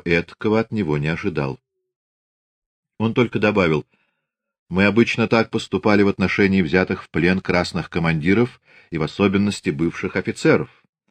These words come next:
У вас что-то новое. И мне не совсем понятно ваше отношение к такому, казалось бы, бесспорному вопросу». «А мы обычно убивали их в бою,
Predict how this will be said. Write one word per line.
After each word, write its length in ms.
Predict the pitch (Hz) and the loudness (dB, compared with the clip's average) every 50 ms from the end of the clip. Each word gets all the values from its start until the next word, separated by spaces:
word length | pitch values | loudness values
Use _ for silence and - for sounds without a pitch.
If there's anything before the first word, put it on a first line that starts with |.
| _ _ _ | _ _ _
У 120 | - 90 78 | -6 -6 -4
вас 440 | 65 67 76 82 104 123 - - - _ | -2 -2 -2 -2 -2 -4 -6 -14 -18 _
что-то 400 | - - - - 73 - 90 101 | -18 -12 -6 -6 -4 -2 -2 0
новое. 420 | 135 180 156 101 71 64 - - _ _ _ _ _ _ _ _ _ _ _ _ _ _ _ - | 2 2 2 0 0 -4 -8 -14 _ _ _ _ _ _ _ _ _ _ _ _ _ _ _ -6
И 100 | 85 80 | -4 -4
мне 220 | 76 82 92 104 | 0 0 2 2
не 80 | 123 127 | 2 2
совсем 420 | 127 139 131 123 - 165 165 156 | 2 2 2 4 2 2 2 4
понятно 480 | - 170 175 196 190 156 - - 92 85 | 2 4 4 6 4 4 2 0 -2 0
ваше 240 | 85 80 78 - | 0 0 0 0
отношение 760 | 85 82 - - 90 90 - 117 110 104 101 101 95 90 80 - _ _ _ _ _ _ | -2 -2 0 -2 -2 0 4 4 4 4 4 4 4 2 2 -2 _ _ _ _ _ _
к 80 | - - | -18 -2
такому, 400 | - 98 90 - 110 104 101 92 | -2 -2 0 2 2 2 2 2
казалось 420 | - 95 80 90 104 101 95 90 | 0 0 2 2 2 2 2 -2
бы, 240 | 85 87 98 95 87 - _ _ _ _ | 2 2 2 2 2 -2 _ _ _ _
бесспорному 920 | 73 73 101 113 - - - - _ - 151 135 104 82 80 76 73 73 | 0 2 2 2 2 -2 -10 -16 _ 4 4 4 4 4 2 -2 -2 -2
вопросу». 540 | 73 87 90 - - 101 78 - - - _ _ _ _ _ _ _ _ _ _ _ _ _ _ _ _ _ _ _ _ _ _ _ _ _ _ _ _ _ _ | -2 -2 -4 0 0 0 0 0 -4 -16 _ _ _ _ _ _ _ _ _ _ _ _ _ _ _ _ _ _ _ _ _ _ _ _ _ _ _ _ _ _
«А 160 | - - 90 107 | -10 -4 0 2
мы 160 | 170 220 214 | 4 6 6
обычно 540 | 190 147 120 113 101 - - - 92 82 85 | 6 6 4 2 2 2 -2 -2 -2 -2 -2
убивали 560 | - 101 92 85 98 95 107 160 190 180 175 | 0 -2 0 2 4 4 6 6 6 6 6
их 340 | 151 - 120 156 180 - - | 6 6 6 4 4 2 0
в 140 | 104 85 78 | -8 -8 0
бою, 560 | 78 131 151 127 110 110 110 113 123 139 - | 4 6 6 6 6 6 6 4 4 2 -2